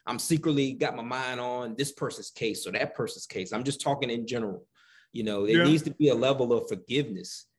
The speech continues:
Speaker 1: there. Um, because with the same way that I, I have said things to hurt people, and whether if, whether if it was intentionally or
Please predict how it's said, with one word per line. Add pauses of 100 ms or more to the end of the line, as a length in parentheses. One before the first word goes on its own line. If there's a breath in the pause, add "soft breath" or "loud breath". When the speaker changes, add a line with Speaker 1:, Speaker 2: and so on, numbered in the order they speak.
(220)
Speaker 1:
there. (360)
Um,
because
with
the
same
way
that
I,
I
have (400)
said
things
to
hurt
people, (340 soft breath)
and
whether
if, (280)
whether
if
it
was
intentionally
or